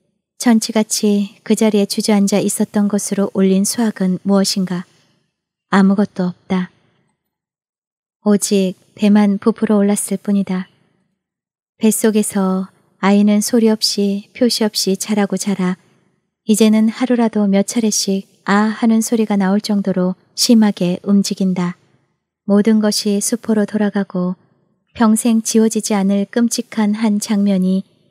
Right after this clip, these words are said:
인도불로 지져 조각한 그림같이 죽을 때까지 남아있을 테고, 두 달 반이 지나면 두렵게도 아이는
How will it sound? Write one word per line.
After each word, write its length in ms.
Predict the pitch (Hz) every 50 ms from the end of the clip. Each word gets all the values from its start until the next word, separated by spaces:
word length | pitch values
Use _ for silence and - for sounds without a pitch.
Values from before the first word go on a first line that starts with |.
| _ _ _ -
인도불로 580 | 220 220 220 220 226 220 - 226 220 208 214
지져 420 | 214 - - 202 - 208 196 196 202
조각한 540 | - - 220 196 208 208 - - 202 196 202
그림같이 800 | - - 214 202 202 202 202 196 - - - - 185 185 185 - _ _ _ _ _ _ _ _ _
죽을 260 | - - 240 220 233
때까지 460 | 226 - 240 226 - 214 202 - 190 190
남아있을 540 | 185 190 196 202 202 196 - - - 196 -
테고, 400 | - 208 190 - - 180 185 - _ _ _ _ _ _ _ _ _ _ _
두 140 | - 233 226
달 180 | 233 226 226
반이 240 | 214 226 220 208 208
지나면 640 | 214 - - 220 208 202 196 190 185 190 190 190 - _ _ _ _ _ _
두렵게도 760 | - 220 220 214 - _ - 190 185 - 185 180 180 180 185 _ _ _ _ _ _ -
아이는 540 | - 185 190 196 202 196 185 180 180 180